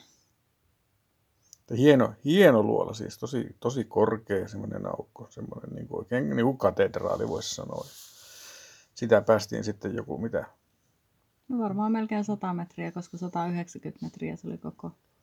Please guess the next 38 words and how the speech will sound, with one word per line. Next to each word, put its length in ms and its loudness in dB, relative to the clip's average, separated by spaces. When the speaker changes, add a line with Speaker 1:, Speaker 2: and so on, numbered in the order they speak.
Speaker 1:
Niin. 500 -6
Joo, 200 -4
aika 220 0
pitkälle 400 -4
pääsi 300 -6
sen 120 -8
sisälle. 420 -4
Siis 220 -6
niin 180 2
pitkälle, 320 2
että 100 -2
siellä 140 0
oikeastaan 380 -2
piti 180 -4
pistää 360 4
lamppu 300 -2
sitten 280 -12
päälle, 280 -2
että 180 -12
näki, 320 -10
näki 260 2
siellä 220 6
ihan, 340 4
ihan 220 2
peräkulmassa, 1000 0
missä 280 -8
se 60 -8
kääntyy 420 0
Speaker 2:
Ja 60 -4
se 60 -2
oli 100 -2
siis 120 0
Speaker 1:
takaisinpäin. 400 -4
Speaker 2:
ihan 220 2
valtavan 500 -2
kokoinen. 440 -2
Se 100 -10
oli, 260 -4